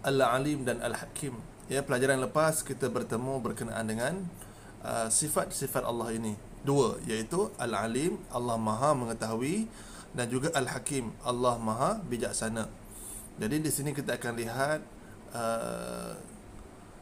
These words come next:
sifat Maha Mengetahui Allah dan sifat kebijaksanaan Allah Subhanahu Wa Taala. Pelajaran yang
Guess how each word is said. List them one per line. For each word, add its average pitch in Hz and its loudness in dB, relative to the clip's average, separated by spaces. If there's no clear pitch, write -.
sifat 135 0
Maha 151 4
Mengetahui 135 0
Allah 123 2
dan 127 0
sifat 185 0
kebijaksanaan 127 -2
Allah 123 0
Subhanahu 123 -2
Wa 110 -4
Taala. 104 0
Pelajaran 190 10
yang 180 6